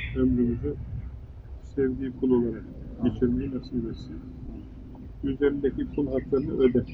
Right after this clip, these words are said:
Kimseye borç bırakma. Namazları, oruçları tut. Onları öde. Yani borç kalmasın üzerinde. Beyin kalmasın. Kaza et hepsini. Hep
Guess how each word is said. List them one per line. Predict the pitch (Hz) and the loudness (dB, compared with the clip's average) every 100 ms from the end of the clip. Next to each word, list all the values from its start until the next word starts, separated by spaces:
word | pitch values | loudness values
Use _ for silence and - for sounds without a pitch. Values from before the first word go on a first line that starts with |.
| - - - - | -10 -10 -8 -4
Kimseye | 143 - 135 123 | -2 4 4 6
borç | 135 127 - | 6 6 6
bırakma. | 135 123 - 143 139 - - - - - - - - - - - 131 | 6 6 2 -2 -2 -6 -10 -10 -10 -12 -12 -12 -12 -14 -16 -6 0
Namazları, | 139 143 135 131 135 135 | 4 6 6 6 8 8
oruçları | - 131 123 - 127 123 - - - - - - | 6 6 4 4 2 2 -2 -6 -6 -8 -4 4
tut. | 131 - - - - - - - - - - - - - - 127 | 4 4 -12 -12 -12 -12 -12 -12 -14 -14 -14 -14 -14 -14 -8 -2
Onları | 127 127 127 - - | 2 6 6 4 6
öde. | 120 117 117 - - - - - - - - - | 6 6 0 -4 -16 -14 -14 -14 -16 -16 -12 -8
Yani | 117 - - | -8 -8 6
borç | 127 131 | 6 6
kalmasın | - 135 123 123 127 | 6 8 8 6 0
üzerinde. | 120 117 113 107 - 117 - - - - - - - | -4 -4 -4 -6 -8 -10 -10 -14 -14 -14 -14 -8 8
Beyin | 123 127 120 | 12 12 10
kalmasın. | 123 123 117 101 - 85 - - - - | 6 6 4 0 -4 -6 -6 -14 -6 4
Kaza | 127 120 | 4 6
et | 110 101 - - | 2 -2 -10 -8
hepsini. | 110 - - 127 170 - - - - - - - - - | -8 -8 -6 -4 -6 -10 -14 -14 -14 -14 -14 -14 -14 -6
Hep | 165 | 0